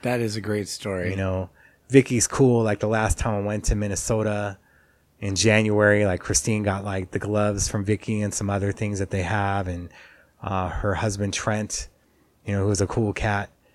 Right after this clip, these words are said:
Speaker 2: himself. Um,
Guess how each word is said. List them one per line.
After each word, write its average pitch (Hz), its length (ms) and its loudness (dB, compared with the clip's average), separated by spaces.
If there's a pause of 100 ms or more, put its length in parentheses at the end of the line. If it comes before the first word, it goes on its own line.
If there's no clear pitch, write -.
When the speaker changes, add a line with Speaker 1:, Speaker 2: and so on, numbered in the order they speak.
(180)
Speaker 2:
himself. 104 720 -6 (680)
Um, 92 580 -8